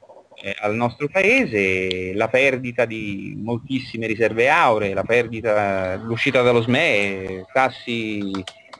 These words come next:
eh, di, di inflazione che arrivarono al quindici per cento, insomma una catastrofe, e il Trattato di Maastricht.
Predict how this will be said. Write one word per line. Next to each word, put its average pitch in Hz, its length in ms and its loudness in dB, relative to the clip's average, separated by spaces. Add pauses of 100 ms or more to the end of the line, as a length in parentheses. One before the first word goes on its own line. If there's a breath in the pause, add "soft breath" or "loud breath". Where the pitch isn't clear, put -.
(160)
eh, - 400 -8
di, 95 320 -6 (100)
di 113 120 -4
inflazione 120 480 0
che 113 60 2
arrivarono 117 300 4
al 113 120 -4
quindici 123 240 -4
per 208 120 2
cento, 147 220 -2
insomma 202 320 0 (400)
una 202 160 2
catastrofe, - 880 -2 (120)
e - 100 2
il 165 180 0
Trattato 135 340 2
di 104 80 -8
Maastricht. - 460 -14